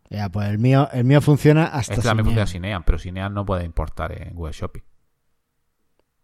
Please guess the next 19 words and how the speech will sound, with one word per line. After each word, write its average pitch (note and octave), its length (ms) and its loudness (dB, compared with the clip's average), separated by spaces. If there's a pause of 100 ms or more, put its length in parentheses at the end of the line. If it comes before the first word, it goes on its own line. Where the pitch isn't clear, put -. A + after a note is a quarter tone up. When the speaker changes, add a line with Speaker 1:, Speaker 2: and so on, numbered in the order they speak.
Speaker 1:
¿Cómo F#2 200 -8
que E2+ 100 -12
no? A#2+ 140 -4
Claro G2+ 240 -6
que F2+ 80 -8
sí, B2+ 160 -8
hay A2+ 100 -6
productos G#2 340 -6
que A2+ 40 -2
no A2 80 -2
llevan G2+ 240 -4
ean, B2 180 -4
por G2+ 140 -8
ejemplo, G2+ 280 -6
los G#2+ 80 -4
productos G#2+ 360 -6
de G#2+ 40 -4
segunda G2+ 360 -4
mano. A#2 280 -4